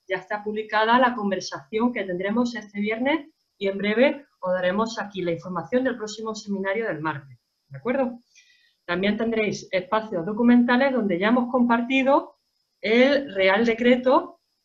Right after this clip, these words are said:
que estábamos pidiendo a través, que estaba alguien pidiendo a través del chat, por ejemplo.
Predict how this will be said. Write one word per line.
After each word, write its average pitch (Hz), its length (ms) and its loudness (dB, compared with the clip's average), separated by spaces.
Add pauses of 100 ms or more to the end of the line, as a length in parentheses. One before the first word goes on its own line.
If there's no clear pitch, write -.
(140)
que 226 260 2
estábamos 240 720 0
pidiendo 214 560 2
a 240 140 4
través, 202 340 0
que 196 100 -12
estaba 202 260 -4
alguien 240 260 2
pidiendo 220 340 -4
a 233 40 -4
través 196 240 -4
del 165 160 -4
chat, 196 280 -6
por 160 140 -14
ejemplo. 175 440 -10